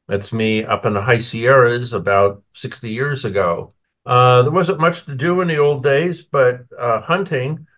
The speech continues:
so I picked up a job as a paper boy for the Los Angeles Herald Examiner. Uh, I found the stock pages, bought I B M at twenty and sold it at thirty, uh,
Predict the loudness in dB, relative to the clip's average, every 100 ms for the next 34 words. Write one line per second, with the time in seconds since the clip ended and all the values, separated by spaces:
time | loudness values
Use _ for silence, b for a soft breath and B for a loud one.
0 | _ 0 2 2 -2 -2 -2 0 2 2
1 | 0 -8 -6 -4 -4 -4 -4 -2 -2 -2
2 | -4 -6 -4 -2 -2 -2 -4 -4 -4 -4
3 | -2 2 4 4 2 0 0 2 0 -4
4 | -10 -16 _ _ _ 0 2 4 4 0
5 | 2 2 2 0 2 2 2 0 -2 -2
6 | -6 0 2 4 2 -2 -6 -6 -8 -8
7 | -4 -2 -2 -4 0 2 4 2 0 0
8 | 0 0 -4 -10 -14 _ -6 -2 2 4
9 | 4 2